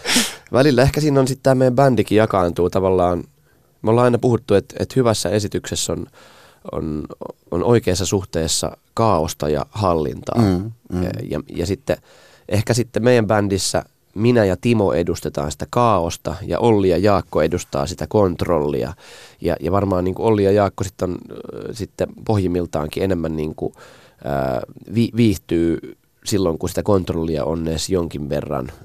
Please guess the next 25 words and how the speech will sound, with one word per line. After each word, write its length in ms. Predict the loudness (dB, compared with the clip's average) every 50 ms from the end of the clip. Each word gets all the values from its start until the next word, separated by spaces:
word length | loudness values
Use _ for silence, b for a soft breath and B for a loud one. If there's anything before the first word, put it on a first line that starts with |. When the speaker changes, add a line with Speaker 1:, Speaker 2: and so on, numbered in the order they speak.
| -12 -10
Speaker 2:
ö, 40 | -8 -8 -8 -10 -10 -10
siellä. 400 | -6 -4 -2 -2 -2 -4 -6 -8 -8
Ja 100 | -8 -8
sitten, 300 | -8 -10 -10 -10 -10 -10 -10 B B B B B B B B B B B
ö, 140 | -20 -16 -16 -14 -14 -14 -16 -16 -18 -18 -20 -20 -20 -18 -16 -10 -8
minä 240 | -4 -2 -2 0
ja 100 | 0 -2 -2
Timo 240 | -2 -2 -2 -2 -4
sitten 240 | -6 -6 -8 -8 -8
ehkä 180 | -8 -6 -4
herkemmin 500 | -2 -2 -2 -2 -4 -6 -6 -6 -6 -6
o-, 300 | -8 -10 -12 -14 -16 -14 -10
ollaan 380 | -6 -4 -4 -2 -4 -4 -4
niinku 240 | -6 -8 -8 -10 -12
sit 100 | -14 -14 _ -8
yhtäkkiä, 560 | -8 -6 -6 -6 -8 _ -8 -6 -6 -6 -6 -6 -10 b b b b b b b b b -20
ö, 40 | -18 -14 -12 -12 -12 -10 -8
in-, 240 | -8 -8 -8 -8 -10 -16 -20 -20 -20 -20 -20 -20 _ _ _ _ _ -10 -8
innost-, 280 | -6 -6 -6 -8 -10 -8
saatetaan 480 | -6 -4 -4 -4 -4 -4 -4 -4 -4
niinku 200 | -4 -6 -6 -4
innostua, 460 | -4 -4 -4 -6 -8 -10 -10 -10 -10
että 100 | -10 -8
pitäisikö 300 | -6 -4 -4 -4 -4 -4
vetää 240 | -4 -4 -4 -4 -6